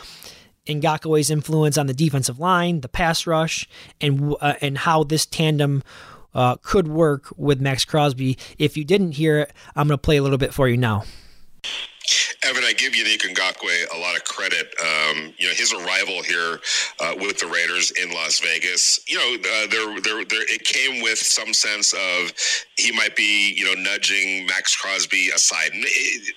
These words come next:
Speaker 2: Max Crosby is gonna be an important and focal and, uh, integral part of this defense, but his role might change just because they signed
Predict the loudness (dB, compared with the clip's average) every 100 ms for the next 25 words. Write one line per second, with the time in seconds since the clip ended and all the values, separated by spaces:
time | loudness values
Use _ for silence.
0 | -4 -2 0 -2 -2 0 0 -2 -2 -2
1 | -2 -6 -6 -8 -8 -6 -4 -4 -4 -4
2 | -2 0 0 0 -2 -4 -4 -6 -8 -6
3 | -4 -4 -2 -2 0 -2 -2 -4 -2 -2
4 | -2 -4 -2 0 0 0 0 -2 -2 -2
5 | 0 0 0 0 -2 -2 0 -2 -2 -4
6 | -2 0 2 0 0 0 0 2 2 0
7 | -2 -2 -4